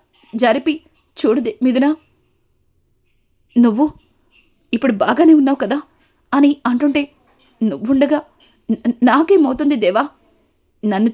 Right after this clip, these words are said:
చూసుకోవడానికి నువ్వు ఉన్నావు కదా, నాకేం కాకుండా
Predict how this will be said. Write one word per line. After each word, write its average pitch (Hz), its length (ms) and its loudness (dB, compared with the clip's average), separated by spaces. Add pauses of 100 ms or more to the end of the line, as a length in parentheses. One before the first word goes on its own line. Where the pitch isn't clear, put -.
(320)
చూసుకోవడానికి 294 720 -2 (600)
నువ్వు 311 340 -2
ఉన్నావు 311 240 4
కదా, 277 280 0 (640)
నాకేం 214 380 -2
కాకుండా 202 520 0